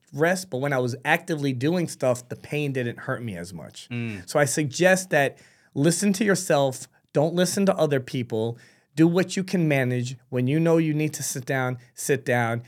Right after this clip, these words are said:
Speaker 1: and try to pay attention to the things you're putting in your body during that time if you're going through it. I'm not gonna say it's gonna completely heal you, but it may make the ride a little bit easier for you.
Speaker 2: Yeah.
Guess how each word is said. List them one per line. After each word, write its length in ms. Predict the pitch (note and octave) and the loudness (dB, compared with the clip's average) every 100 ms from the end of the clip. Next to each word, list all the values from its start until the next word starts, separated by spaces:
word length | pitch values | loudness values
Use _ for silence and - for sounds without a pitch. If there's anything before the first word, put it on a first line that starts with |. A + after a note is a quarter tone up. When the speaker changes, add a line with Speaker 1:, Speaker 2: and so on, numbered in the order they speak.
| _ | _
Speaker 1:
and 100 | C3 | -8
try 240 | B2 - D#3+ | -6 0 2
to 80 | E3+ | 2
pay 280 | - D#3+ | 0 -2
attention 480 | C#3+ - E3 D3 D3 | -2 -2 -4 -4 -6
to 100 | C3 | -6
the 80 | B2 - | -8 -6
things 280 | D3+ C#3+ | -4 -2
you're 60 | C3 | -4
putting 360 | B2 D#3+ D3 C#3+ | -2 -2 0 -2
in 160 | C3+ | -2
your 100 | B2 | -4
body 560 | G#2 G#2 C#3 D#3+ D3 A#2+ | -6 -2 4 6 6 2
during 400 | A#2 C3+ C3 B2+ | 0 0 0 0
that 260 | B2+ A#2 - | -2 -2 -8
time 460 | - C#3+ C3 A#2+ | -4 -2 -2 -2
if 160 | G#2 - | -4 -4
you're 80 | A#2 | -4
going 300 | B2 A#2+ A2 | -2 -4 -4
through 260 | C#3 B2 | -2 -2
it. 140 | F2+ - - - | -2 -8 -20 -8
I'm 60 | C3 | -2
not 140 | C#3+ | 0
gonna 120 | D#3+ D3+ | 0 0
say 180 | - D#3 | 0 0
it's 100 | D3+ | 0
gonna 200 | D#3 C#3 | -4 -4
completely 500 | - B2+ - - A2 | -6 -8 -8 -6 -4
heal 260 | - G3 | 4 4
you, 240 | G#3+ A3+ A3 - _ | 4 0 -8 -14 _
but 140 | D3 C#3+ | -2 -2
it 160 | B2+ | -2
may 400 | C3 C#3 D#3+ F3 | -2 2 4 4
make 300 | E3+ D#3+ - | 4 2 0
the 80 | C3+ | -2
ride 380 | A#2+ C3+ C3+ B2+ | 0 2 4 2
a 60 | A#2 | 0
little 220 | B2+ B2 | -2 -2
bit 180 | A2+ - | -2 -2
easier 380 | C#3 A#2+ A2 G2+ | -2 0 -2 -4
for 260 | - A2 | -4 -6
you. 220 | E2+ D2+ - _ | -6 -10 -18 _
Speaker 2:
Yeah. 420 | G2+ G2+ F2+ | -10 -8 -8